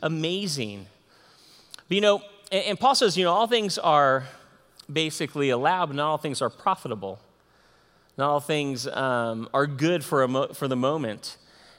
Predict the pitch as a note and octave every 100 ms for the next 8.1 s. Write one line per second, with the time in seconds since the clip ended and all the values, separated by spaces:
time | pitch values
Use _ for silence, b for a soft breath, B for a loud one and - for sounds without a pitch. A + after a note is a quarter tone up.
0 | - B2+ B2+ B2 B2+ B2 B2 D3 A#3+ -
1 | G3 E3 D3+ C#3+ C#3 B B - D3 C#3
2 | B2+ A#2 G3 F3 C#3+ - - G#3+ B3+ D3+
3 | A2+ A2 B2 - B - E3 C3+ E3+ A3+
4 | - D#3 - A#2+ A2 B2 - - B B
5 | B B _ - D#3+ E3 - A3+ A3 G3
6 | E3+ F#3 F3 - - A#3 F#3+ C3+ D3+ D#3+
7 | D#3+ D3 D3 C#3+ B2+ A3+ G#3 B2+ C#3 -